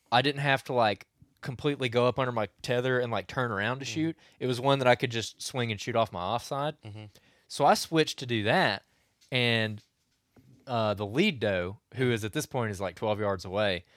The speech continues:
Speaker 1: she is, she smells something. I think
Speaker 2: Mm-hmm.
Speaker 1: she smelled something. I don't think she saw us.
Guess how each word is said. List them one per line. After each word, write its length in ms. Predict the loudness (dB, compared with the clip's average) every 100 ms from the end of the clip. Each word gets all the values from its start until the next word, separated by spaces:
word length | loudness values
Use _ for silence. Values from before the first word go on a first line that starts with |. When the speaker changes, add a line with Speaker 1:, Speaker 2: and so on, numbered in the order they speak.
| _ _
Speaker 1:
she 300 | -8 -2 2
is, 340 | 2 2 -4 -10
she 180 | -8 -8
smells 340 | -4 -4 -4 -4
something. 360 | -10 -12 -14 -8
I 60 |
think 200 | -2 -2
Speaker 2:
Mm-hmm. 40 | -2
Speaker 1:
she 60 |
smelled 340 | -8 -8 -8 -6
something. 220 | -8 -4
I 40 |
don't 140 | -6 -6
think 120 | -12
she 80 | -10
saw 300 | -4 -2 0
us. 220 | -2 -8